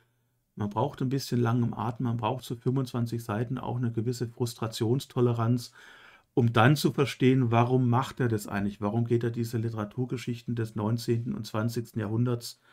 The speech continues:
ne, die eben vor neunzehnhundertfünfundzwanzig erschienen war, warum geht er die durch und warum macht er da so eine umfassende Bestandsaufnahme, äh, aus diesen Literaturgeschichten heraus, was dort eigentlich steht zur Beredsamkeit, zur Rede?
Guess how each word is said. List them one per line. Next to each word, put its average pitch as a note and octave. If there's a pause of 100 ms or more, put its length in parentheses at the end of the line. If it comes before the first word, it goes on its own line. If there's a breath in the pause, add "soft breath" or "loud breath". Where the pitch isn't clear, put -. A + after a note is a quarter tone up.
(400 soft breath)
ne, A2
die A#2
eben A2+
vor A#2
neunzehnhundertfünfundzwanzig A2+
erschienen A#2+
war, A2
warum A#2
geht A#2+
er A#2+
die A2+
durch A#2
und A2+
warum G#2+ (500 loud breath)
macht A#2
er A2+
da A2
so A#2+
eine A#2
umfassende A#2+
Bestandsaufnahme, A2+ (460 loud breath)
äh, A2+
aus A#2
diesen A#2
Literaturgeschichten A#2
heraus, A2 (360 loud breath)
was A2+
dort A#2
eigentlich A#2
steht A2+
zur A2+
Beredsamkeit, A2
zur A2
Rede? G#2+